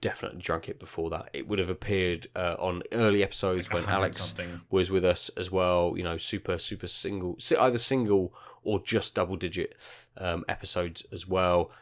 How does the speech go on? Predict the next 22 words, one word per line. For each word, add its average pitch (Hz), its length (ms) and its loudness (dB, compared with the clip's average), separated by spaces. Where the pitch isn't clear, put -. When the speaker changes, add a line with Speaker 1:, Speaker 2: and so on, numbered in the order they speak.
Speaker 1:
Uh, 87 380 -2
um, 90 200 -10
it's 117 160 -2
a 117 60 0
beer 104 300 4
that 95 120 -2
has, 92 400 -6
that, - 120 -2
that's - 160 -6
kind 110 180 -2
of 95 120 -2
lived 117 320 4
with 101 160 4
us 90 200 4
through 98 380 4
our 90 380 6
craft - 380 -2
beer 87 260 -2
journey. 87 480 2
Um, 82 580 -6
you - 80 -14
know, 82 160 -6